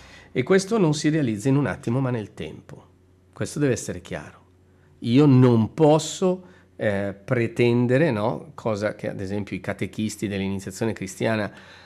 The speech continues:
sentono sempre con urgenza, di fare in fretta a fare il gruppo. Dobbiamo conoscerci, quindi al primo incontro facciamo il cartellone, mettiamo i nomi, le foto e cose, no?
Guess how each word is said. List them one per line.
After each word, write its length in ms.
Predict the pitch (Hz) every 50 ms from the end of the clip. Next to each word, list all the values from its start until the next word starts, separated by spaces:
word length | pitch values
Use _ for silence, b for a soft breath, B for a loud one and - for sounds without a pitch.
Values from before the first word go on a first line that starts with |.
| B B B
sentono 580 | - - - 123 123 120 117 - 117 107 104
sempre 340 | - - 131 127 - 110 101
con 180 | - - 107 110
urgenza, 560 | 127 127 113 107 113 127 131 131 131 - 147
di 100 | 120 110
fare 220 | - - 135 147
in 140 | 156 156 151
fretta 480 | 151 - - 151 151 156 151 151 175 160
a 20 |
fare 260 | 135 - 127 120 120
il 160 | 120 117 117
gruppo. 720 | 113 123 127 123 113 - - - - 123 113 113 - - -
Dobbiamo 540 | 123 131 143 131 113 127 139 139 143 151 147
conoscerci, 760 | 147 151 139 135 120 113 107 - - 123 107 - - 123 117
quindi 320 | - 143 135 120 107 107
al 180 | 104 117 110 -
primo 240 | - 160 160 165 165
incontro 400 | 156 147 - 160 160 160 170 156
facciamo 320 | 160 151 - 143 131 131
il 40 | 123
cartellone, 520 | - 139 135 135 - 135 135 135 131 139
mettiamo 320 | 143 135 135 131 123 123 131
i 60 | 131
nomi, 280 | 127 127 127 127 127
le 100 | 123 131
foto 360 | 127 - - 120 113 110 117 127
e 40 |
cose, 360 | 113 - 104 95 95 98 95 120
no? 180 | 156 190 190